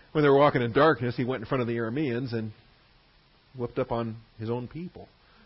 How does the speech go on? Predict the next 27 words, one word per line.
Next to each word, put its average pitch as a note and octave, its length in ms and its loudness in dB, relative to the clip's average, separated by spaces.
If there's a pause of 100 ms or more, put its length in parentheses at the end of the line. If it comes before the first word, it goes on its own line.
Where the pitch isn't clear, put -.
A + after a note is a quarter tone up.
(140)
We G2+ 140 -20
saw A#2 160 -6
that B2+ 140 -2
a A#2 40 -8
couple A2+ 240 -12
weeks C3 180 -10
back. - 340 -16 (1800)
The A#2 80 -8
coming E3+ 240 2
church D#3+ 240 0
will C#3+ 60 -6
be C#3+ 60 0
the B2+ 80 0
greatest C3+ 300 2
stewardship C3 480 0
with B2 80 -4
the G#2+ 60 -8
greatest B2 300 -2
advantage A2+ 420 -4
ever A2+ 200 -4
enjoyed A2 360 -4
by G#2+ 100 -4
vested G#2 380 -10
stewards, G2 360 -10
verses A2 340 -10
seven A2 200 -6
through A2 160 -8